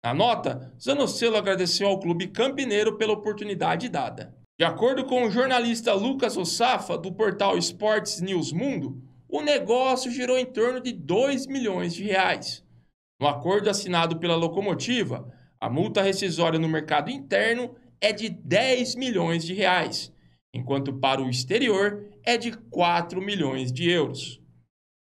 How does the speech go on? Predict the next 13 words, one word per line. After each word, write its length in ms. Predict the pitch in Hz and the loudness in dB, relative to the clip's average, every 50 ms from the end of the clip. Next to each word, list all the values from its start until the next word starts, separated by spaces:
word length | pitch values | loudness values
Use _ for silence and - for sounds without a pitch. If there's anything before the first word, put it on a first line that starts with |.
| _ _ - | _ _ -8
Além 280 | 120 113 143 214 226 | -4 -2 0 0 0
disso, 540 | 185 175 254 269 240 - - - 117 - - - - - - - | 2 2 2 2 2 0 -2 -6 -8 -10 -12 -16 -20 -20 -12 -6
o 60 | - | -4
jogador 480 | 120 160 180 180 226 208 170 202 226 233 | -2 0 2 2 2 2 2 2 2 0
de 80 | 233 | 0
dezenove 540 | 226 185 196 226 220 208 240 277 254 - 220 | -4 -4 -2 0 0 2 2 0 0 0 0
anos 380 | 240 269 262 240 196 143 123 123 | 0 0 0 0 -4 -6 -8 -8
possui-, 520 | - - 277 277 - 285 285 285 277 269 - | -8 -6 -6 -4 -4 -4 -4 -4 -4 -6 -6
possuía 520 | - 277 269 277 - 269 269 294 285 277 | -4 -4 -2 -2 -2 -2 0 2 2 2
vínculo 580 | 226 160 147 170 240 285 285 277 - 180 175 170 | 0 -2 -4 -4 -4 -4 -4 -4 -4 -4 -4 -4
com 140 | - 214 240 | -2 0 0
a 80 | 233 | 0
Macaca 720 | 214 202 - - - - 247 277 - - - - 117 - | 0 -2 -4 -2 0 2 2 2 2 -2 -6 -12 -12 -14